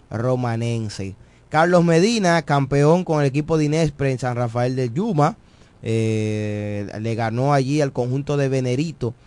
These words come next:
que fue dirigido por Andrés Acosta, mejor conocido como Pauco. Sigue Elías Solimán por el baloncesto de Maimón,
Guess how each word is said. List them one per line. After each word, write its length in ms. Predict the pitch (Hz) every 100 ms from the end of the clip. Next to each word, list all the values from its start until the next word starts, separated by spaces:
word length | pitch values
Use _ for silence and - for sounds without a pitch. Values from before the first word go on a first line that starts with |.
| - -
que 120 | 107
fue 160 | 120
dirigido 460 | 131 151 139 151 147
por 160 | 135 127
Andrés 400 | 113 117 143 151
Acosta, 540 | 117 143 151 - 110
mejor 220 | 104 117
conocido 440 | 135 127 127 127 120
como 240 | 123 120
Pauco. 640 | 117 104 113 113 - 90 - - - -
Sigue 560 | - - 165 175 175 147
Elías 280 | 147 165 143
Solimán 600 | 156 143 139 156 160 147
por 320 | 143 135 131
el 120 | 127
baloncesto 580 | 123 120 113 139 143 160
de 140 | 143
Maimón, 720 | 127 120 113 123 175 190 180